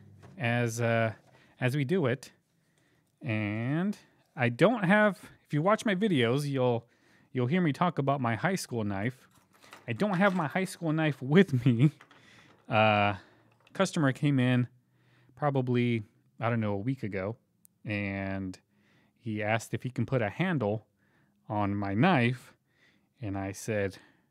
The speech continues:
"Sure." And he's, <laughs> he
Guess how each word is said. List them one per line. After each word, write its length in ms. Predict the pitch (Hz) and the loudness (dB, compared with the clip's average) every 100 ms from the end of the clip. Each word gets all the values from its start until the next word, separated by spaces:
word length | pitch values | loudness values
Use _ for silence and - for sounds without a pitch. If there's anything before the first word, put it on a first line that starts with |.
| _ | _
"Sure." 640 | - - 226 151 110 147 - _ _ _ _ _ _ _ 113 | -14 -4 0 2 2 0 -2 _ _ _ _ _ _ _ -8
And 140 | 107 | -2
he's, 340 | 131 139 131 127 - | 2 4 2 -4 -12
<laughs> 160 | - - | -20 2
he 220 | 151 | 4